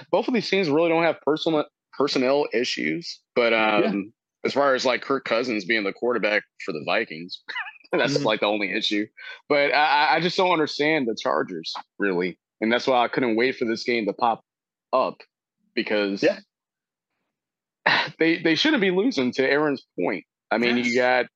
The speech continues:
Speaker 1: Bosa, you got Asante Samuel, uh, safety. What is that,
Speaker 3: Derwin.
Speaker 1: James?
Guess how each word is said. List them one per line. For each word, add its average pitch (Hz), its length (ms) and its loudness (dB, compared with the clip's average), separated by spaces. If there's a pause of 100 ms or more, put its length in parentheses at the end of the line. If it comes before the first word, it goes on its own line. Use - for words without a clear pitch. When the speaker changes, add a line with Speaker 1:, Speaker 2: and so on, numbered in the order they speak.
(140)
Speaker 1:
Bosa, 127 460 0
you 104 100 -6
got 107 200 2
Asante 131 420 -2
Samuel, 104 520 -2
uh, 101 180 0
safety. 110 540 -4 (240)
What 120 120 -2
is 101 100 -6
that, 156 100 2
Speaker 3:
Derwin. 175 260 2
Speaker 1:
James? 151 420 -2